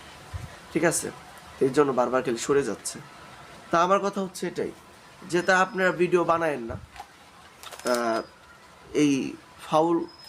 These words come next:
ভিসা দিয়েন না আপনারা। তো এই হচ্ছে একটা বিষয়।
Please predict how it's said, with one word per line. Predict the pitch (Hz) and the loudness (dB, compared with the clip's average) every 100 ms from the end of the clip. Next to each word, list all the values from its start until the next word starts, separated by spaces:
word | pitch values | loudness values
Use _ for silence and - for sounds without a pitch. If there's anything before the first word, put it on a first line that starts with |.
| - - - | -18 -18 -8
ভিসা | 151 151 143 | -4 0 2
দিয়েন | 147 165 135 | 6 6 4
না | 113 | -2
আপনারা। | 92 107 113 - - - - - - - - - - | -6 -4 -4 -6 -14 -20 -20 -20 -20 -20 -20 -8 0
তো | 160 | 4
এই | 175 185 | 6 6
হচ্ছে | 180 175 175 | 6 2 -4
একটা | 165 | -4
বিষয়। | 123 135 - 151 | -4 -6 -4 -4